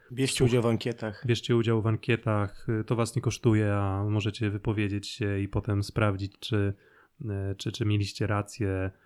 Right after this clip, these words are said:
Speaker 2: Mm, słuchajcie nas na Spotify, słuchajcie nas na YouTubie, na SoundCloudzie. A, no i zapraszamy do odsłuchania również wszystkich pozostałych odcinków, które do tej pory nagraliśmy, a ten odcinek jest już odcinkiem ósmym. E, za uwagę dziękuję Piotr Złoch,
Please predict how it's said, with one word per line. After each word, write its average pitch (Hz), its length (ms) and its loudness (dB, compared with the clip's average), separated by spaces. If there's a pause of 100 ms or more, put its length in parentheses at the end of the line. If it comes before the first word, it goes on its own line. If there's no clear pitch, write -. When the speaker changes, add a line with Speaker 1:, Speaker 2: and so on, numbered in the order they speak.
(320)
Speaker 2:
Mm, 101 220 -4
słuchajcie 143 360 4
nas 127 160 0
na 120 60 2
Spotify, 113 500 0
słuchajcie 110 400 -2
nas 104 140 -2
na 110 60 0
YouTubie, 104 380 0
na 101 80 0
SoundCloudzie. 98 840 -2 (540)
A, 92 420 -6 (320)
no 160 180 -2
i 208 120 -2
zapraszamy 131 560 4
do 113 340 2
odsłuchania 110 460 0
również 110 260 -2
wszystkich - 320 -6
pozostałych 107 500 0
odcinków, 107 420 -2
które 107 220 -2
do 104 100 -2
tej 107 100 -2
pory 107 220 -2
nagraliśmy, 104 600 0
a 151 220 0 (320)
ten 127 140 2
odcinek 120 420 0
jest - 120 -6
już 120 140 -2
odcinkiem 101 680 -2 (160)
ósmym. 95 460 -4 (720)
E, 107 140 -4
za 185 120 2
uwagę 139 300 6
dziękuję 113 600 2 (200)
Piotr 120 240 2
Złoch, 139 240 2